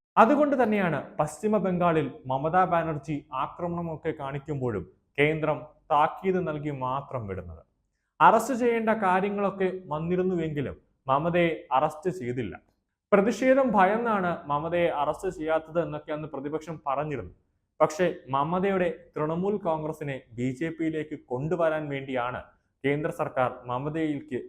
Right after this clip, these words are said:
ഒരു കടുത്ത നടപടി എടുക്കാത്തത് എന്നത് വ്യക്തമാണ്. നിലവിൽ നീതി ആയോഗിൽ പങ്കെടുക്കരുതെന്ന് ഇന്ത്യ സഖ്യം അറിയിച്ചിട്ടും പങ്കെടുക്കുമെന്ന് തന്നെയാണ് മമത ഇപ്പോൾ പറഞ്ഞിരിക്കുന്നത്. അതോടെ ഇന്ത്യ സഖ്യം നാലായി പിളർന്ന അവസ്ഥയിലേക്കാണ്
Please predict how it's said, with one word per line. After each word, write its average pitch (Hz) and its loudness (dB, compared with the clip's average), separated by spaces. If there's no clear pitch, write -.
ഒരു 123 -4
കടുത്ത 131 -2
നടപടി 139 -4
എടുക്കാത്തത് 131 -6
എന്നത് 110 -12
വ്യക്തമാണ്. 95 -12
നിലവിൽ 220 8
നീതി 208 2
ആയോഗിൽ 214 6
പങ്കെടുക്കരുതെന്ന് 180 0
ഇന്ത്യ 156 -4
സഖ്യം 175 -8
അറിയിച്ചിട്ടും 135 -4
പങ്കെടുക്കുമെന്ന് 170 2
തന്നെയാണ് 131 -4
മമത 117 -4
ഇപ്പോൾ 113 -4
പറഞ്ഞിരിക്കുന്നത്. 92 -8
അതോടെ 135 4
ഇന്ത്യ 131 0
സഖ്യം 151 -4
നാലായി 127 -2
പിളർന്ന 139 -2
അവസ്ഥയിലേക്കാണ് 113 -6